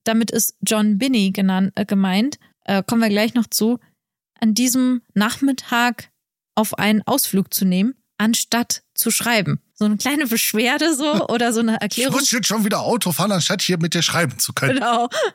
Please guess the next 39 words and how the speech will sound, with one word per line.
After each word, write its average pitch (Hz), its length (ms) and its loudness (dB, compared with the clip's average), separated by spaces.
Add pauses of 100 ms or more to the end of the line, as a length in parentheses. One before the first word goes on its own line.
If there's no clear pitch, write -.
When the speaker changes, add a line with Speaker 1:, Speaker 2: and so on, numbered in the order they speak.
(140)
Speaker 1:
"Muss 262 180 0
jetzt 269 180 -2
leider 233 320 2
los, 247 320 0
A - 100 -2
F 214 240 0
K, 214 320 0
<laughs> - 80 -12
bin 277 120 0
gleich 247 400 0
wieder 220 240 0
da." - 420 -2 (420)
Jetzt - 180 0
wissen 277 240 -2
wir 262 140 0
auch, 240 120 -4
wann 240 160 2
dieser 226 200 0
Brief - 280 -4
ungefähr 220 560 -2 (360)
entstanden 269 500 0
ist, 285 100 0
nämlich 240 180 2
irgendwann 220 220 2
am 196 100 2
Vormittag 220 540 -2
oder 190 140 0
Mittag, 233 360 -2
weil 190 240 0
wenn 190 120 2
er 190 120 0
schreibt, - 280 -4
"An 190 120 0
diesem 190 220 0
Nachmittag, 196 440 -2
ich - 80 -16
muss 190 160 0
jetzt 185 220 -6
los", 226 220 -2